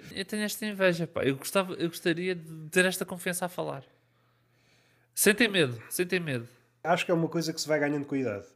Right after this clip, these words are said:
Speaker 2: Olhamos para o velho e o velho já diz tudo. Já não tem
Speaker 1: Há
Speaker 2: medo de
Speaker 1: muita
Speaker 2: nada.
Speaker 1: coisa que se ganha com a idade. Preocupante.
Speaker 2: A reforma,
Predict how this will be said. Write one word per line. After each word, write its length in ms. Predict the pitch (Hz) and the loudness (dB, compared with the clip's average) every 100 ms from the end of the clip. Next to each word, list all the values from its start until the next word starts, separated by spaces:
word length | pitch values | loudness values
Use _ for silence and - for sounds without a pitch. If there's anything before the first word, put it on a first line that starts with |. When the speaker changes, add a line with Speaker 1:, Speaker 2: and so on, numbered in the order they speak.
| _ _ _ _ _ _ _ - | _ _ _ _ _ _ _ 0
Speaker 2:
Olhamos 380 | 127 131 139 135 | 4 6 4 2
para 140 | - | -2
o 60 | 127 | 0
velho 300 | 127 165 175 | 4 4 4
e 140 | 156 | -2
o 60 | 147 | -2
velho 240 | 135 165 | 2 2
já 140 | 156 151 | 4 2
diz 260 | 151 - | 0 -4
tudo. 500 | - 170 151 139 131 - - | 2 4 4 -2 -6 -12 -4
Já 100 | 196 | 2
não 100 | 226 | 2
tem 120 | 233 | 4
Speaker 1:
Há 40 | 240 | 6
Speaker 2:
medo 100 | 370 | 6
de 60 | |
Speaker 1:
muita 100 | 214 | 4
Speaker 2:
nada. 80 | 190 | 2
Speaker 1:
coisa 180 | 185 185 | 2 0
que 60 | 196 | 0
se 80 | - | 0
ganha 280 | 185 190 | 0 0
com 100 | 185 196 | 0 2
a 40 | |
idade. 360 | 180 117 104 101 - _ _ - | 2 2 2 -2 -16 _ _ -8
Preocupante. 600 | 135 143 - 110 95 - - _ _ _ - | -4 -4 -2 -6 -6 -14 -20 _ _ _ -16
Speaker 2:
A 100 | - | -12
reforma, 680 | - - 147 165 202 269 | -10 0 4 4 2 -2